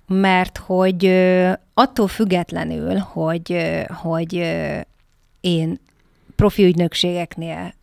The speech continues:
ö, profi modellként dolgoztam, nekem soha nem volt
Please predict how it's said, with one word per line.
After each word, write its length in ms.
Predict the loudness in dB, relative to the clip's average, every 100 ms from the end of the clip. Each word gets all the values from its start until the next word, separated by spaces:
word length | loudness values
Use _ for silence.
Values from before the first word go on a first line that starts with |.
| _
ö, 100 | -8 -6 -6 -8 -10 -14 -20 -20 -18 -20 _
profi 320 | 0 0 2 0
modellként 640 | 2 0 -4 -4 -8 -4
dolgoztam, 680 | -4 0 0 -2 2 4 4 0 -20 -20 -20 _
nekem 380 | -4 -2 2 2
soha 340 | 2 2 2
nem 260 | 0 0 -4
volt 540 | -2 -2 -2 -8 -14